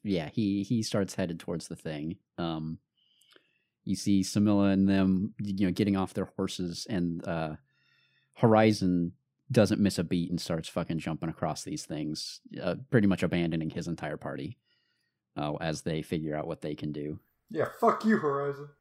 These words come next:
Speaker 2: Who abandons their party?
Speaker 1: <laughs> Um, and Dawn, are you gonna, what are you gonna do?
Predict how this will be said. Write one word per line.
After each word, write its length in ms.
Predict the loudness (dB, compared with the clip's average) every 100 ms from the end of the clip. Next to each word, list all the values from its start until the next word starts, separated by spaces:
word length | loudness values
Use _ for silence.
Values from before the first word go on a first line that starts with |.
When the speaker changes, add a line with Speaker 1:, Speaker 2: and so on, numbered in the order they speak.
| _
Speaker 2:
Who 200 | 2 4
abandons 540 | 6 6 8 4 4
their 160 | 4 4
party? 500 | 2 6 6 6 0 -4 -2 -2 0 -10 4
Speaker 1:
<laughs> 420 | 10 10 10 4 0 -2 -20 -20 -20 _ _
Um, 540 | 2 2 2 0 -2 -4 _
and 680 | -2 0 0 0 -2 -4 -8 _ _ -8 -2
Dawn, 800 | 2 4 4 2 2 6 4 2 _ _ _ _ _
are 100 | -2
you 120 | 0
gonna, 500 | 0 0 0 0 0
what 80 | 0
are 40 | 2
you 60 |
gonna 140 | 2 0
do? 280 | -2 -4